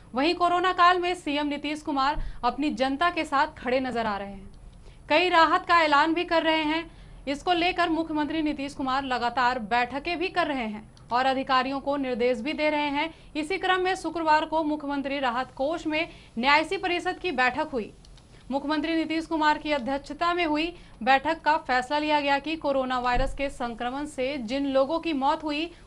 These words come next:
उनके परिजनों को चार लाख का मुआवजा दिया जाएगा। बता दें कि शुक्रवार को मुख्यमंत्री राहत कोष के न्यासी परिषद की बीसवीं बैठक हुई। चौबीस मुद्दों पर विस्तार में चर्चा किया गया।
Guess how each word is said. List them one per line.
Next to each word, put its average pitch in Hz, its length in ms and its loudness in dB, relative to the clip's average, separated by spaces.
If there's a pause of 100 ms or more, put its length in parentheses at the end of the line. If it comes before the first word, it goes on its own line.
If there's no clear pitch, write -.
उनके 302 260 -2
परिजनों 302 520 0
को 349 300 0 (260)
चार 302 320 6
लाख 294 300 4
का 285 220 2
मुआवजा 254 460 0
दिया 247 180 0
जाएगा। 220 460 -4
बता 226 280 0
दें 269 180 0
कि 285 120 -8
शुक्रवार 277 480 -2
को 277 200 0
मुख्यमंत्री 302 680 -4 (340)
राहत 269 400 4
कोष 339 280 -4
के 320 200 -2
न्यासी 254 420 -2
परिषद 269 460 -4
की 285 280 -6 (260)
बीसवीं 302 340 -2
बैठक 320 380 2
हुई। 214 160 -6 (400)
चौबीस 247 480 0
मुद्दों 262 320 -2
पर 302 240 0
विस्तार 254 480 0
में 254 200 -4
चर्चा 269 380 -2
किया 330 240 0
गया। 311 280 2